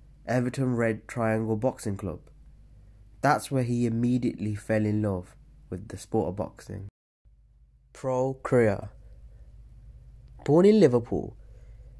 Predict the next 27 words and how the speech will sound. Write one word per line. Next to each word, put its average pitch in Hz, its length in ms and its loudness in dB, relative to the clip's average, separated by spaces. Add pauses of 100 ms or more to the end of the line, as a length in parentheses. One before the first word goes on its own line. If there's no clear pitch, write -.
(160)
Tarleton 170 520 2
had 123 260 2
his 110 240 -4
professional 131 480 -2
debut 107 560 2 (680)
on 120 80 0
the 110 80 2
twenty-third 131 640 4
of 107 120 0
December 101 500 -2
in 98 160 -2
nineteen 110 360 0
twenty-five, 110 640 -2 (1200)
at 113 180 -2
the 127 120 4
age 127 180 2
of 123 80 2
nineteen, 117 600 0 (1200)
where 117 160 4
he 117 140 4
lost 123 440 2
on 110 200 -4
points 113 420 0
to - 80 -10
Tom 123 380 0
Kid 107 340 0
Fitzpatrick. - 1000 -8